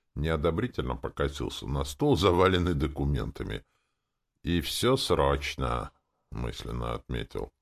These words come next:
Несмотря на воскресный день, я проводил время в кабинете, разбирая поступившую почту, подчищая хвосты или исполняя накопившиеся документы, требующие ответа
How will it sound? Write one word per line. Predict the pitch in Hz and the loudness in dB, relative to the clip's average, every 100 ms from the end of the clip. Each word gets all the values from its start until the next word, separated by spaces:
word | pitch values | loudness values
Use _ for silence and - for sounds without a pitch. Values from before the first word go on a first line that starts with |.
| _ _ _ - | _ _ _ -2
Несмотря | 113 139 175 170 185 180 | 0 4 6 6 6 6
на | 165 | 6
воскресный | 151 - 160 139 143 135 | 6 6 4 4 2 0
день, | 135 156 123 | 0 0 2
я | 107 | 2
проводил | 107 110 110 101 107 | 4 8 8 8 6
время | 107 123 110 | 6 6 4
в | - | 2
кабинете, | 110 95 98 113 151 165 | 2 4 2 2 4 4
разбирая | 127 101 113 107 117 | 4 6 8 8 8
поступившую | 117 110 - 87 98 87 - 78 | 6 0 0 0 0 0 0 0
почту, | 71 85 90 - 87 60 - _ _ _ _ | 0 2 2 0 -2 -2 -6 _ _ _ _
подчищая | - - - 107 - 156 127 | -4 -2 -4 -2 2 2 4
хвосты | - 101 - 175 170 | 4 4 4 4 4
или | 131 135 | 6 4
исполняя | - 120 110 113 117 | 4 6 6 6 4
накопившиеся | 101 - 95 98 85 98 82 87 | 4 4 4 2 0 2 0 0
документы, | 80 78 87 95 107 - 65 | -2 -2 -2 0 -2 -2 -6
требующие | - 85 71 76 71 - 71 | 0 0 2 0 -2 -2 -2
ответа | 69 - 143 143 71 | 0 -2 -2 -2 -6